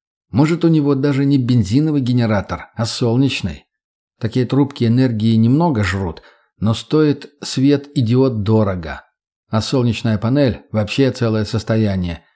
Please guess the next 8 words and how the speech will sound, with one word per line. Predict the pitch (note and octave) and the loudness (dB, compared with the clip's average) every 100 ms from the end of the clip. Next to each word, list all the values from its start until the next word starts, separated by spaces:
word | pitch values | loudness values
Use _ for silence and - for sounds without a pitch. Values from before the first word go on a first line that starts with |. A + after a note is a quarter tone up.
| _ _ | _ _
Редкость | - C#3+ C3+ - A2 | 2 2 2 -4 -4
большая. | B2 B2+ - G#2 E2 C#2+ _ _ _ _ _ _ _ - | 0 -2 -2 -6 -8 -12 _ _ _ _ _ _ _ -14
Столы | - C3+ F3 | -2 4 4
покрыты | D#3 C3+ D3 D#3 | 4 0 -2 -2
клеенкой, | D3+ C#3+ C3 A#2+ A2 A2+ G2+ - _ - | -2 2 2 0 0 -2 -4 -8 _ -4
начищенный | A#2 A2+ F3+ E3+ C#3+ C3+ | -4 -2 -2 0 0 0
прилавок | B2+ B2 B2 C3 C3 G#2+ | 2 0 2 0 0 -2
блестит. | A#2 A2 - G#2 | -2 -4 -6 -6